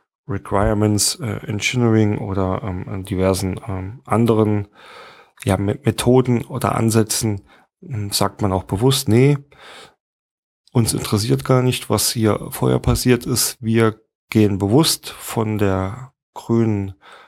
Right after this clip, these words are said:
Wiese los, um da auch gar niemanden auf die falsche Spur zu führen.“ Ist ein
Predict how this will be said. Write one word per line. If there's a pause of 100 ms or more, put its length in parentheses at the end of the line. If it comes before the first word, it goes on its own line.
(300)
Wiese
los, (480)
um
da
auch
gar
niemanden
auf
die
falsche
Spur
zu
führen.“ (380)
Ist
ein